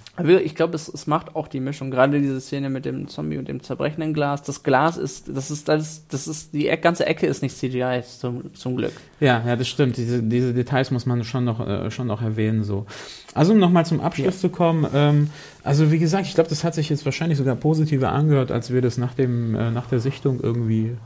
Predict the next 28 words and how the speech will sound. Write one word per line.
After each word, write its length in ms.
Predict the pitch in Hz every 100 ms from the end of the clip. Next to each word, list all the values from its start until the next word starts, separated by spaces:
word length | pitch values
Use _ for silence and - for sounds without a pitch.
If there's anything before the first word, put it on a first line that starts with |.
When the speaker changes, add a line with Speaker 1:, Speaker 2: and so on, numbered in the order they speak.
| -
Speaker 2:
besprochen 480 | 113 135 147 151 147
Speaker 1:
Ähm, 100 | 147
Speaker 2:
hatten. 300 | 151 151 -
Ähm, 320 | 120 120 123 120 - _ _ _ -
Speaker 1:
ja, 300 | 123 117 117
also 180 | 139 143
ich, 140 | - 180
ich, 180 | 151 - - -
ich 140 | 151 - - -
Speaker 2:
die 60 |
Kritikpunkte 580 | - 160 190 190 170 156
sind 180 | 139 139
eindeutig 500 | 131 170 165 151 -
da, 280 | 143 190 233 - 135
Speaker 1:
Ja, 140 | 110
Speaker 2:
aber 200 | - 147 143 -
es 160 | 139 -
sind 120 | 180
Speaker 1:
aber 80 | -
Speaker 2:
halt 100 | 135
eben 160 | 135
auch 80 | 131
sehr 180 | 131 131
viele 200 | 123 107
positive 520 | 107 104 110 101 90
Sachen 320 | 87 85 95
da, 140 | 90 87 101 87
ja. 180 | 90